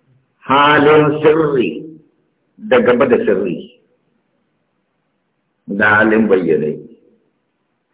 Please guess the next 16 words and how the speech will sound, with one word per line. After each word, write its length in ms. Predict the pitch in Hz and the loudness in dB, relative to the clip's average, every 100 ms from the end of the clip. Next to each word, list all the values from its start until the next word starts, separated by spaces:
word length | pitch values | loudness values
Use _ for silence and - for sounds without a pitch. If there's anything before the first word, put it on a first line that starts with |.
| _ _ _ _ _ _ _ _ _ - | _ _ _ _ _ _ _ _ _ -8
Wa 240 | 110 127 | 0 0
annahu 480 | 175 185 165 139 143 139 | 2 2 2 4 4 4
ta'ala 800 | 139 104 123 117 107 95 80 - - | 2 2 0 0 0 -2 -6 -14 -10
aradaha 960 | 95 110 139 170 - 104 101 95 92 - | -2 0 2 2 0 0 -2 -2 -6 -6
ala 340 | 87 113 123 110 | -2 2 2 2
al-, 560 | 95 101 101 98 104 - 127 | 0 -4 -4 -4 -4 -2 -2
ala 120 | 139 | 0
al-makhluqati. 960 | 107 101 - 101 92 90 92 95 - - _ _ _ _ 110 | 0 -4 -4 -2 -2 -4 -6 -6 -8 -12 _ _ _ _ 0
Wannan 560 | 123 175 214 165 139 - | 2 2 2 2 0 -2
amanan 640 | 110 117 110 95 80 - - _ _ _ _ _ _ _ _ _ _ _ _ - | -2 -2 -2 -4 -10 -14 -20 _ _ _ _ _ _ _ _ _ _ _ _ -2
ita 240 | 117 120 | 0 0
ce 320 | - 107 101 - - - - _ _ _ _ _ _ _ _ _ _ _ _ _ _ - | 0 0 -2 -4 -16 -20 -20 _ _ _ _ _ _ _ _ _ _ _ _ _ _ -8
da 240 | 92 92 | -4 0
Hausa 240 | 95 95 104 | 0 0 -2
ba 160 | 95 | -2
da 240 | 80 80 | -4 -6